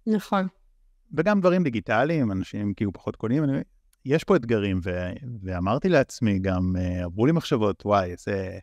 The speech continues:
Speaker 2: מצב, אה, לא פשוט." אבל כמובן, כמובן,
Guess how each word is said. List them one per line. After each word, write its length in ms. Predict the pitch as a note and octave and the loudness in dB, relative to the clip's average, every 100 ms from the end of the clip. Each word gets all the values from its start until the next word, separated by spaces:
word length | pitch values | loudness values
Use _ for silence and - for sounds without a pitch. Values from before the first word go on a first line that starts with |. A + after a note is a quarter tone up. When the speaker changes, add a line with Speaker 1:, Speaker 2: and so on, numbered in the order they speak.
| _ _ _ _ _ _ _ | _ _ _ _ _ _ _
Speaker 2:
מצב, 220 | A2 G#2 G2+ | -2 -2 -2
אה, 300 | G2+ G2+ G2+ | -4 -4 -4
לא 140 | G#2+ A2 | -4 -4
פשוט." 360 | B2+ G#3 F3+ - _ _ _ _ _ _ _ _ _ _ _ | 0 2 2 -2 _ _ _ _ _ _ _ _ _ _ _
אבל 200 | C#3 G#2+ G2+ | -2 -2 0
כמובן, 540 | A2 G2+ G2 G#2 D3 | 0 0 0 2 2
כמובן, 680 | D3 C3+ B2 B2+ F3+ D#3+ F3 | 2 -2 0 2 2 2 -2